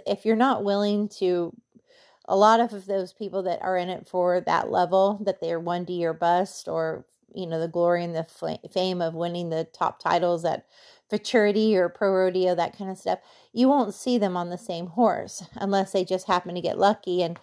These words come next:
and found a bozo or a scamper or something like that came into their life. Generally, they've gone through many, many horses to find that one great horse. So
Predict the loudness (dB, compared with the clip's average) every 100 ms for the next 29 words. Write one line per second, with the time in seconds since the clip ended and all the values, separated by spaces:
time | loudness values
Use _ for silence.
0 | -20 -20 -12 -10 -2 -2 0 0 4 4
1 | 4 4 4 2 0 -6 -8 -6 -6 -6
2 | -4 -2 -4 -6 -12 -10 -10 -8 -2 -2
3 | -2 -6 -8 -6 -8 -6 -2 0 2 2
4 | 0 -6 -20 -14 2 4 4 2 0 -2
5 | -4 -6 -8 -8 -8 -8 -8 -6 -6 -4
6 | -4 -2 -4 -4 -6 0 0 0 -4 -8
7 | -8 -14 -6 -4 -4 -6 -2 -2 0 -2
8 | -4 -4 -6 -4 0 0 -2 -8 -6 -6